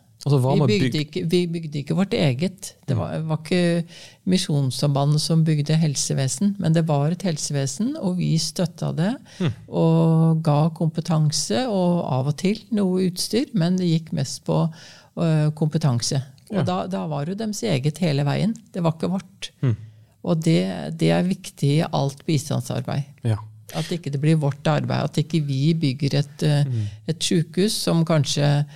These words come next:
Speaker 2: eh, er med på å undergrave det offentlige, for kanskje det, der på det offentlige må det betale, men hos oss må det ikke betale.
Speaker 1: Sant.
Speaker 2: Og det er mange sånne ting. Så det er sånne fallgrupper vi skal, ehm, altså det står litt om det at, eh,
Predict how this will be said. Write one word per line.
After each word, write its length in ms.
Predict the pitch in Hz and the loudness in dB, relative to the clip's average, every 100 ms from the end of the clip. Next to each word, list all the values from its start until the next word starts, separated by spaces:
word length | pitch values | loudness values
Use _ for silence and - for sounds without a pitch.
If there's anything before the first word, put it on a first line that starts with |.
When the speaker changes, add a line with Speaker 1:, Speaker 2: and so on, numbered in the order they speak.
| - - - | -20 -20 -4
Speaker 2:
eh, 560 | 156 147 147 147 135 - - | 2 4 4 2 2 -2 2
er 60 | 156 | 4
med 240 | 156 127 | 4 2
på 100 | 127 160 | 2 2
å 60 | |
undergrave 640 | 180 147 123 127 127 131 156 | 4 6 4 2 2 2 2
det 80 | 208 | 0
offentlige, 560 | - - 127 180 202 - | -2 -4 -2 0 -2 -2
for 120 | 180 | -4
kanskje 440 | 175 175 - 151 143 | 0 0 0 0 2
det, 440 | 151 147 151 147 - - | 2 0 0 -2 -4 -4
der 340 | 156 147 151 - - - | 0 2 0 -2 -20 -8
på 80 | 190 | 0
det 40 | 175 | 0
offentlige 400 | 139 - 139 151 | 0 -2 0 2
må 140 | 143 151 | 2 2
det 80 | |
betale, 340 | 175 175 135 131 | 0 0 0 2
men 80 | 147 | 2
hos 160 | 160 | 0
oss 220 | - 123 - | 0 -4 0
må 140 | 147 | 0
det 120 | 147 | 0
ikke 220 | 180 - 131 | -2 -2 -4
betale. 340 | 127 131 135 | -2 -2 -2
Speaker 1:
Sant. 320 | 156 160 113 | -4 -2 -4
Speaker 2:
Og 60 | 156 | -4
det 100 | 180 | -6
er 40 | 175 | -2
mange 300 | 180 170 147 | -2 -2 -4
sånne 360 | - 190 143 143 | -2 0 2 2
ting. 240 | 185 233 - - - | 0 0 -4 -20 -10
Så 80 | 117 | -6
det 100 | 180 - | -4 -4
er 80 | 160 | -4
sånne 680 | 190 151 151 160 151 147 | -4 -4 -4 -4 -6 -6
fallgrupper 580 | 160 143 131 139 147 175 | -4 -2 0 0 -2 0
vi 100 | 165 | 0
skal, 380 | 160 - 170 165 160 - - - _ - | 0 0 0 0 -4 -14 -20 -20 _ -10
ehm, 760 | 151 147 139 135 131 127 123 - | -2 2 2 2 2 0 -2 -4
altså 260 | 147 - | -4 -2
det 100 | 170 | -2
står 280 | 170 165 165 | 0 2 4
litt 180 | 165 156 | 4 4
om 100 | 160 | 4
det 100 | 151 | 4
at, 180 | 139 - | 2 0
eh, 260 | 151 147 | 0 0